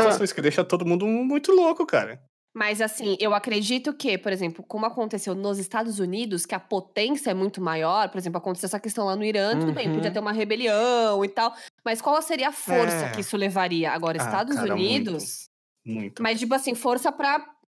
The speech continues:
Speaker 2: repercutir no mundo todo,
Speaker 1: Não,
Speaker 2: sabe?
Speaker 3: Isso,
Speaker 1: ó, ó, ó,
Speaker 3: exatamente, é.
Speaker 1: Andrea, qualquer, qualquer pessoa, né, entre aspas, qualquer nação que resolva atacar os Estados Unidos vai dar repercussão. Porque é diferente dos Estados Unidos invadir o Afeganistão.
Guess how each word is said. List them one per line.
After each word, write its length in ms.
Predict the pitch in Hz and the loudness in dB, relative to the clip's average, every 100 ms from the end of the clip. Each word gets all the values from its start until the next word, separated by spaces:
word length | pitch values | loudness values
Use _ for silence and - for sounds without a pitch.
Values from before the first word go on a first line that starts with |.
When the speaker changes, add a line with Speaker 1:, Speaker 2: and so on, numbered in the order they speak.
| _ 240 | _ -4
Speaker 2:
repercutir 640 | 233 233 254 262 226 277 | -2 -2 -4 -4 -6 0
no 80 | 285 | 2
mundo 280 | 285 311 415 | 2 2 0
todo, 340 | 277 220 151 | 0 2 2
Speaker 1:
Não, 120 | 135 131 | 4 4
Speaker 2:
sabe? 140 | 190 | 4
Speaker 3:
Isso, 100 | - | 2
Speaker 1:
ó, 20 | |
ó, 40 | - | 2
ó, 20 | |
Speaker 3:
exatamente, 640 | - - - 190 151 143 | 2 4 4 4 2 2
é. 40 | 131 | 2
Speaker 1:
Andrea, 340 | 131 127 110 | 4 6 4
qualquer, 420 | - 135 208 214 - _ _ | 2 0 0 -4 -8 _ _
qualquer 260 | - 135 226 | -2 0 0
pessoa, 560 | 226 196 - 123 104 104 | 0 -2 0 0 0 -2
né, 300 | 107 113 110 _ | -4 -6 -8 _
entre 280 | - 113 113 | -14 -8 -4
aspas, 240 | - - - | -6 -8 -6
qualquer 260 | 127 196 | -4 0
nação 400 | 240 147 - 117 | 0 -2 -2 -4
que 120 | 127 123 | -4 -2
resolva 440 | 120 117 113 - - | -2 0 -2 -2 2
atacar 960 | 175 202 - 160 - - 226 135 - - _ _ _ _ - | 2 2 0 -2 -2 0 2 2 0 -20 _ _ _ _ -12
os 120 | 110 | -12
Estados 340 | 110 113 104 | -8 -4 -4
Unidos 520 | 107 117 131 110 - - _ _ _ - | -4 -4 -4 -6 -14 -20 _ _ _ -4
vai 140 | 120 117 | 0 2
dar 100 | 117 | 0
repercussão. 680 | 117 117 117 - - - - _ _ | -2 -8 -8 -10 -12 -14 -16 _ _
Porque 200 | - - | -6 0
é 20 | 165 | 0
diferente 420 | - 175 170 160 | 2 2 2 0
dos 160 | 143 | -2
Estados 240 | 135 139 131 | 0 0 0
Unidos 280 | 127 127 127 | 0 0 0
invadir 260 | 123 123 | 0 2
o 60 | 120 | 2
Afeganistão. 520 | 123 113 110 - 110 | 0 -4 -6 -10 -16